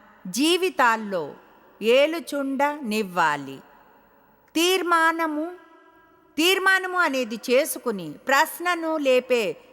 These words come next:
ప్రతి ఒక్క విషయము. కనుక శాంతిగాని ఉంటే ముందుకు వెళ్ళడం మంచిది, శాంతిగాని లేకుంటే నేను ఆగిపోవాలి. తప్పనిసరిగా ఎందుకు అని తెలుసుకునే అవసరం లేదు,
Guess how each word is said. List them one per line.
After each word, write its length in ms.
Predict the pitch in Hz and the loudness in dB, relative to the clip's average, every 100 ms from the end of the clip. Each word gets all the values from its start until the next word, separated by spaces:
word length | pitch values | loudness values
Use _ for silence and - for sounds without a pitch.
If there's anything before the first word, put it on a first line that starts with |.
| - - - _ _ _ - | -20 -20 -20 _ _ _ 0
ప్రతి 240 | 277 311 | 0 2
ఒక్క 280 | 302 247 - | -2 -2 0
విషయము. 520 | 302 262 285 262 247 - _ _ _ _ _ _ - | -2 -2 -6 -6 -6 -10 _ _ _ _ _ _ -2
కనుక 440 | 262 262 - 175 - - _ - | 0 0 -2 -4 -6 -14 _ -4
శాంతిగాని 680 | 285 269 359 392 349 320 254 | 2 2 2 -2 0 0 0
ఉంటే 500 | 214 208 180 143 - - _ _ _ _ _ - | -6 -6 -8 -8 -16 -20 _ _ _ _ _ -2
ముందుకు 340 | 247 277 233 | 0 0 0
వెళ్ళడం 300 | 214 185 175 | 0 0 -2
మంచిది, 560 | 156 156 175 151 170 233 _ - | -4 -8 -12 -10 -12 -14 _ -2
శాంతిగాని 680 | 247 254 330 339 320 262 | 2 2 -2 -2 -2 -2
లేకుంటే 720 | 220 214 220 214 190 147 143 - _ _ _ _ _ _ _ _ _ _ _ _ _ _ _ - | -4 -6 -4 -6 -6 -10 -10 -20 _ _ _ _ _ _ _ _ _ _ _ _ _ _ _ -6
నేను 240 | 220 208 | -2 0
ఆగిపోవాలి. 680 | 160 151 - 147 131 131 139 143 _ _ _ _ _ _ _ - | 0 -2 -8 -10 -10 -16 -20 _ _ _ _ _ _ _ _ 0
తప్పనిసరిగా 500 | 302 403 427 440 392 | 0 0 -4 -4 -2
ఎందుకు 420 | 415 285 294 370 381 | -4 -4 -4 -2 -2
అని 160 | 339 | -2
తెలుసుకునే 500 | 262 262 - 381 370 | -2 -2 0 -2 0
అవసరం 380 | 277 214 180 165 | -2 -2 -10 -14
లేదు, 280 | 139 - | -16 -20